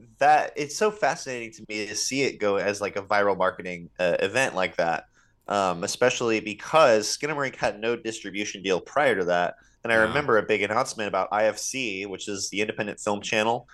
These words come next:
Speaker 1: um, I F C Midnight, uh, snatching it up and doing a singular, like, one weekend,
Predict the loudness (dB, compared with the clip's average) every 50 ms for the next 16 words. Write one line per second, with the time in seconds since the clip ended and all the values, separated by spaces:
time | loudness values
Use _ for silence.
0 | -20 -20 -20 -20 _ _ 0 2 4 4 4 2 2 0 2 2 2 2 0 -2
1 | -4 -4 -2 -2 -2 0 0 0 -2 -2 -2 -2 -4 -8 -10 _ -2 0 2 4
2 | 4 4 2 2 -2 -4 -2 -2 -2 -2 -4 -6 -4 -2 0 2 0 0 0 -4
3 | -8 -6 -6 -6 -6 -6 -4 -4 -4 -4 -4 -4 -6 -6 -2 0 0 2 2 2
4 | 2 2 2 0 0 0 0 0 0 0 -4 -6 -6 -4 -4 -4 -2 -4 -6 -8
5 | -12 -16